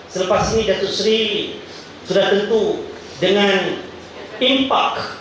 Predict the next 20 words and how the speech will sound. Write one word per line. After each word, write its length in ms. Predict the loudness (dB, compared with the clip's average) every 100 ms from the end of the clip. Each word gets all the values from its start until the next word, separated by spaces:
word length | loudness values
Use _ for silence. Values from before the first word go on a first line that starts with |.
| -6
dan 200 | 0 2 2
juga 400 | 2 2 2 0
keberhasilan 840 | 0 2 2 0 0 2 2 4
program-program 520 | 2 4 2 0 0
ini. 320 | -2 -2 -4 -10 -16 -14 -6
Kita 240 | 0 4
telah 240 | 4 4 2
berjaya 480 | 4 4 4 4 2
melahirkan 480 | 2 2 2 2 4
ramai 400 | 4 4 2 0
usahawan-usahawan 520 | 2 2 2 2 4
baru. 260 | 4 4 0 -6 -14 -18 -10 0
Kerana 180 | 2 2
program-program 560 | 2 2 2 4 2 0
seperti 280 | -4 -4 0
ini 180 | 2 0
bukan 160 | 2 2
sahaja 360 | 4 4 4 4
kita 200 | 2 2
mendedahkan 680 | 2 2 4 2 2 2 2